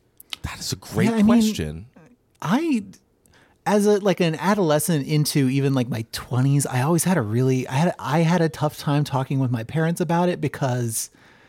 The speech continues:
Speaker 2: the tone when I was younger and I was ever in the presence of, like, a girl or something was always, like, a light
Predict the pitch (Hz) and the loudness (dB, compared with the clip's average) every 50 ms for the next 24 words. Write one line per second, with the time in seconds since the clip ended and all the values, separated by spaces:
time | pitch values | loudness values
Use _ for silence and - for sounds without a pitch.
0 | _ _ _ _ _ _ - - 143 120 127 131 120 - - - - 165 175 180 | _ _ _ _ _ _ -10 -8 -4 -2 -2 -2 -2 -4 -4 -4 0 0 2 2
1 | 185 196 202 190 180 156 147 139 131 131 110 113 120 131 135 139 139 123 120 113 | 2 2 2 2 2 2 2 2 2 0 0 0 0 0 2 2 2 2 0 0
2 | 113 110 107 101 - _ _ _ _ _ _ _ _ _ _ _ - 190 147 - | 0 -2 -6 -8 -12 _ _ _ _ _ _ _ _ _ _ _ -18 -16 -16 -10
3 | - 156 131 123 123 127 - 117 123 127 117 - 127 131 127 139 135 123 123 123 | -4 -2 0 0 0 0 0 0 0 -2 -2 -2 -2 -2 0 0 0 0 0 0
4 | 123 - - 131 127 113 131 117 - 127 110 131 113 - 135 120 110 131 117 117 | -2 -2 -2 -2 -2 0 -2 -2 -4 -4 -4 -4 -4 -4 -6 -6 -4 -4 -2 -2
5 | 120 117 110 110 107 - - 113 104 - 113 104 107 110 107 107 117 123 131 127 | -2 -4 -4 -4 -6 -6 -6 -6 -6 -6 -6 -6 -4 -4 -2 -2 0 0 0 0
6 | 117 - - - - 123 110 113 113 110 123 139 143 | -2 -2 -4 -6 -6 -6 -8 -8 -6 -6 -4 -4 -6